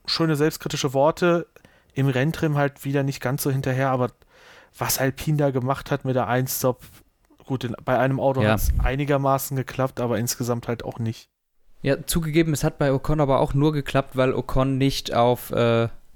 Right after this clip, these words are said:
Speaker 2: Autos hinter ihm reagieren musste. Also, äh, Al-, Alonso hat ja reagiert, glaub ich, weil sie Stroll reingeholt haben. Stimmt das?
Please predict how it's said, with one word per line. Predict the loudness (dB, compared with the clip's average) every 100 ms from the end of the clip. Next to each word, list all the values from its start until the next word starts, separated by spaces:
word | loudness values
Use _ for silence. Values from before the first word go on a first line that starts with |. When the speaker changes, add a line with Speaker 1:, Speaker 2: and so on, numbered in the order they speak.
| -20 -20 -14 -6
Speaker 2:
Autos | 0 0 0 0
hinter | 0 -2 -2
ihm | 0
reagieren | 2 2 2 0 0
musste. | -2 -2 -4 -6 -12 -20 -8
Also, | -2 0 0 0
äh, | 0 2
Al-, | 2 2
Alonso | 2 2 2 2 2 2 2
hat | -2 0
ja | 2 2 2
reagiert, | 2 4 2 0 -2 0 0 0
glaub | 0 0
ich, | 0 0
weil | 0
sie | 0
Stroll | -4 0 2 2
reingeholt | 0 0 0 0 0
haben. | -2 -2
Stimmt | -2 0
das? | -2 -2